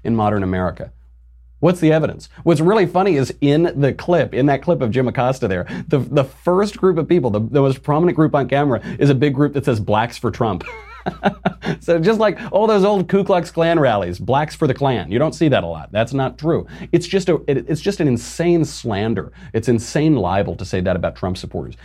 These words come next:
And it really does gin up hatred, because what you're saying is, "These Trump supporters are domestic terrorists and we gotta take care of them."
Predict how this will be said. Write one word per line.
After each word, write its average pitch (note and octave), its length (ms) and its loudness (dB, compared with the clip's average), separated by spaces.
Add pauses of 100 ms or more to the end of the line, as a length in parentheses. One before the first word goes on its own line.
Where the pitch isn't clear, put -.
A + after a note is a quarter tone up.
(120)
And A2 120 -2
it - 60 -6
really F3 360 4
does C3 240 2
gin G#2+ 240 -2
up G#2+ 140 -4
hatred, A2 340 -4
because F#2+ 180 -4
what F2 120 -4
you're C#3+ 160 0
saying G#2 360 -2
is, E2 200 -8 (1080)
"These C3 440 2
Trump D#3+ 240 -2
supporters G2+ 440 -2
are G2+ 160 -2
domestic G2+ 640 -2
terrorists F2+ 640 -4
and F#2 120 -6
we G2+ 80 -2
gotta G#2 180 0
take F#2 200 -6
care F#2 220 -4
of E2+ 100 -12
them." - 120 -18